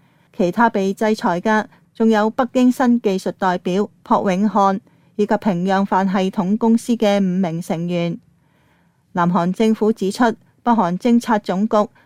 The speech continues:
係北韓多個黑客組織嘅幕後黑手，負責對南韓同對外宣傳工作，並且通過非法網絡活動謀取暴利、盜取技術。同一日，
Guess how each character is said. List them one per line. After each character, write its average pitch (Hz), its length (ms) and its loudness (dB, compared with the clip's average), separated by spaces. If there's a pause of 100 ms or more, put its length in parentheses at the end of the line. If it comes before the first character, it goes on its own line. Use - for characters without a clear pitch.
(120)
係 220 160 2
北 262 120 0
韓 185 280 0
多 240 160 0
個 220 120 0
黑 240 160 0
客 214 280 -2
組 175 200 -2
織 220 160 -2
嘅 202 220 0
幕 190 160 0
後 190 240 -2
黑 226 140 -4
手， 190 440 -2 (300)
負 220 100 4
責 220 180 2
對 220 220 2
南 180 240 0
韓 180 260 0 (200)
同 196 220 -2
對 226 220 2
外 202 200 2
宣 240 240 2
傳 170 300 -4
工 233 200 2
作， 208 300 2 (240)
並 208 120 -2
且 240 100 -2
通 240 240 2
過 214 140 2
非 240 220 0
法 214 160 0
網 190 280 -2
絡 190 140 0
活 196 120 -6
動 196 360 -2 (200)
謀 175 180 -2
取 196 240 0
暴 202 240 0
利、 190 280 -2 (120)
盜 185 180 0
取 185 260 -2
技 185 220 -2
術。 190 280 0 (600)
同 185 220 -4
一 220 180 4
日， 208 140 2